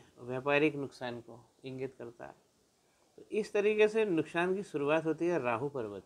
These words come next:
पे। तो इसलिए किसी भी व्यक्ति को, चाहे वो सामान्य हो, विशिष्ट हो, इस क्षेत्र में विशेष नज़र रखनी चाहिए। बच्चों को उतना राहु परेशान नहीं करते हैं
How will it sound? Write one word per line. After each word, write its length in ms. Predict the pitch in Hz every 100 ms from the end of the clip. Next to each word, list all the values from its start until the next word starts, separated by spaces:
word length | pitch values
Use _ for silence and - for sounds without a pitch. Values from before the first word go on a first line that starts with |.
| _
पे। 40 | 92
तो 600 | - _ _ _ _ 123
इसलिए 380 | - 160 147 156 - _ _ _
किसी 220 | 120 151 170
भी 100 | 170
व्यक्ति 380 | 131 - 123
को, 200 | 117 120 120 -
चाहे 280 | 123 127 151
वो 140 | 151
सामान्य 540 | 147 120 117 123 135 139
हो, 180 | 143 135
विशिष्ट 540 | 113 107 143 139 -
हो, 80 | 160
इस 240 | - 143
क्षेत्र 340 | - 143 139 135
में 180 | 143 135
विशेष 320 | 120 131 131 135
नज़र 300 | 123 127 120
रखनी 360 | 117 123 120
चाहिए। 380 | 117 117 117 117 - - - _ -
बच्चों 340 | 151 - 190
को 260 | 185 190 190
उतना 320 | 143 156 165 165
राहु 240 | 156 170
परेशान 400 | 151 151 143 160
नहीं 160 | 160 165
करते 280 | 143 120 131
हैं 240 | 127 160